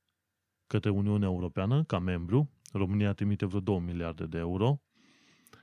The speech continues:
Și Marea Britanie țin-, trimițând doisprezece miliarde, primea înapoi undeva la patru, cinci sau chiar șase miliarde în tot felul de programe și fonduri pe care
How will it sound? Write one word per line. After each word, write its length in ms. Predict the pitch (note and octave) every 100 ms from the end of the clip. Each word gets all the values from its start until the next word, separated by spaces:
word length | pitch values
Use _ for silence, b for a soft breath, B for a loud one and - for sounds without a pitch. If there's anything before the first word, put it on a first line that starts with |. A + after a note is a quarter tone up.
| b b b b
Și 720 | - - - G#2+ G#2 G#2 G#2+
Marea 240 | A2 A2 G#2
Britanie 380 | G#2 A2 G#2
țin-, 400 | F#2+ - G2+ G2
trimițând 540 | F2+ G2+ G2 - G#2+ F#2+
doisprezece 640 | G#2 G2+ - G2+ F#2 G2
miliarde, 420 | G2 A#2+ D3+ C#3
primea 260 | - D#3 D3+
înapoi 360 | C#3+ C3 D3
undeva 460 | C#3+ C3 A#2+ B2+ B2+
la 160 | B2+ A#2+
patru, 320 | - B2+ A2
cinci 220 | - A#2
sau 120 | G#2+
chiar 220 | G2 A#2+
șase 260 | G2+ A2 -
miliarde 680 | F#2 F2 G2+ A#2 A2 A2 A2
în 200 | A#2 A2
tot 160 | A#2+ A2
felul 160 | A2
de 60 | G2+
programe 480 | - F#2 G#2 G#2 G2
și 180 | - G2+
fonduri 560 | - A2 F#2+ F2 F2+
pe 140 | - F#2
care 560 | F#2 F2 F2 F2 F2